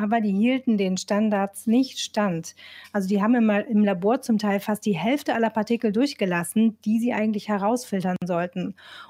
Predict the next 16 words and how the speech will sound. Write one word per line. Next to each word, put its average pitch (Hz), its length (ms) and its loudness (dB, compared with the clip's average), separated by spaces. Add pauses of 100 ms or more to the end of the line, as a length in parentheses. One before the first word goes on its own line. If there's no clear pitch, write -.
(100)
Und 214 120 0
erlaubt 196 580 -2
wäre 247 300 2
dann 226 180 2
eine 214 80 2
Durchlässigkeit 214 720 0
von 202 220 2
sechs - 260 -4
Prozent, 196 520 -4
aber 196 80 -6
es - 120 -10
waren 190 160 0
halt 196 140 0
vierundvierzig 220 640 -2
Prozent 185 400 -8
ungefähr. 180 460 -6